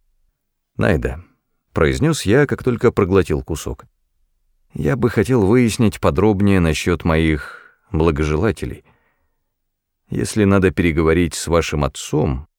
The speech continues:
«Нет», перебила меня девушка. «Ему ничего не известно».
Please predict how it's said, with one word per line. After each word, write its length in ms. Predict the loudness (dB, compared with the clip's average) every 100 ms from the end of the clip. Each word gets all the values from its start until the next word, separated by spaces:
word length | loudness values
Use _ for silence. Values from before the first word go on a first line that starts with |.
| _ _ _ _ _ _
«Нет», 560 | 0 4 4 4 -2 -18 _ _ _ _ _
перебила 460 | 2 4 4 4
меня 260 | 4 2 2
девушка. 500 | 0 -4 -8 -14 -20 _ _ _ _ _ _ _ _ _
«Ему 420 | 2 6 6 6 6
ничего 460 | 4 2 2 4
не 200 | 6 4
известно». 540 | 2 -2 -4 -6 -16